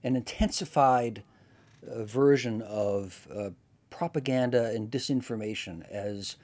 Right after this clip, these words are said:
um, tools of foreign policy. Now, all intelligence services,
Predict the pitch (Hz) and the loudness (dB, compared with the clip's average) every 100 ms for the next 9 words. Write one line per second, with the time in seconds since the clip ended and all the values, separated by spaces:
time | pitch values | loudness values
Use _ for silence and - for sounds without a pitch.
0 | - - - _ _ - 98 95 95 175 | -20 -20 -20 _ _ -8 -6 -6 -8 -12
1 | - - 147 147 117 120 - 110 104 - | -10 -4 -2 -2 -2 -4 0 0 0 -2
2 | 107 87 - - - 156 117 107 - _ | -2 -2 -6 -18 -12 -4 -2 -2 -8 _
3 | _ - 131 139 120 127 117 104 101 104 | _ 0 4 4 4 0 0 0 -8 -8
4 | 90 85 95 90 95 | -8 -8 -10 -10 -10